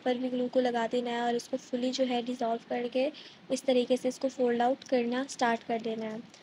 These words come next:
तो आपकी फोल्डिंग जो है आपने बिल्कुल परफेक्टली करनी है। आपने इस तरीके से इसको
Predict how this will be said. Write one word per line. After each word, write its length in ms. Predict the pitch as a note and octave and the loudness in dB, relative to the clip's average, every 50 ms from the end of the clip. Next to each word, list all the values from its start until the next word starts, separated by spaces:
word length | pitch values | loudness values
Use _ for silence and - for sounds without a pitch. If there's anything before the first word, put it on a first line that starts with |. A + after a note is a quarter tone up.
| - - - | -20 -14 -2
तो 60 | - C#4 | 0 0
आपकी 160 | C#4+ - D#4+ | 2 2 0
फोल्डिंग 400 | D4+ - D4 C4+ B3+ A#3+ C#4 C#4+ | 4 8 8 8 8 8 4 2
जो 120 | C#4+ C#4+ C#4+ | 4 6 6
है 60 | C4+ | 6
आपने 180 | C4+ - C4+ | 6 4 0
बिल्कुल 220 | C4 B3+ C4 - C4 | 0 0 0 -2 0
परफेक्टली 480 | - C4 B3+ - A#3+ A#3 - - B3+ C4 | 0 0 0 0 -2 -2 0 -2 0 2
करनी 360 | C4 C4 B3+ B3 B3 B3 B3 | 4 4 4 4 2 2 2
है। 80 | B3 B3 | 2 2
आपने 260 | B3 B3 B3+ B3+ B3 | 0 0 -2 -2 -4
इस 120 | B3 - - | -4 -2 -2
तरीके 280 | B3+ A#3+ A#3+ A#3+ B3 | -2 -2 0 -2 -2
से 100 | B3 B3+ | -2 -2
इसको 280 | B3 B3+ - - C4 | -4 -4 -2 -2 -2